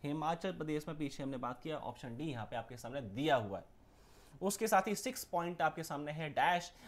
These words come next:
enters into co-lending arrangement with lending card। कौन सा बैंक ने समझौता किया lending card के साथ, पीएनबी ने किया है, पीएनबी ऑप्शन आपके सामने डी दिया हुआ है। उसके साथ ही सेवंथ में आ गए हैं, comfort with petas India twenty twenty-one person of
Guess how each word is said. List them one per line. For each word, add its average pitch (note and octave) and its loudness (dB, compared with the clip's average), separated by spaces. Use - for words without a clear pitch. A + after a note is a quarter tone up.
enters F3 0
into F#3 -4
co-lending F3 0
arrangement D3 -2
with E3+ -2
lending C3 -2
card। - -2
कौन G3 6
सा G3+ 2
बैंक D#3 -2
ने E3 -2
समझौता D3 -4
किया D#3+ -2
lending D#3+ 0
card D3+ -2
के E3 -6
साथ, E3 -2
पीएनबी C#3+ -2
ने E3 -2
किया E3 -4
है, D#3+ -4
पीएनबी C#3+ -4
ऑप्शन F#3+ -2
आपके C3+ -2
सामने C#3+ -4
डी A#2+ 2
दिया A2+ -2
हुआ F#2 -6
है। - -18
उसके F3 2
साथ F#3 4
ही F#3 -2
सेवंथ F#3+ 2
में F3+ 2
आ - 4
गए E3 0
हैं, F#3 -4
comfort E3+ 2
with F3 -2
petas G3 4
India D#3 -2
twenty D3 -6
twenty-one C#3+ -6
person C3 -6
of B2 -4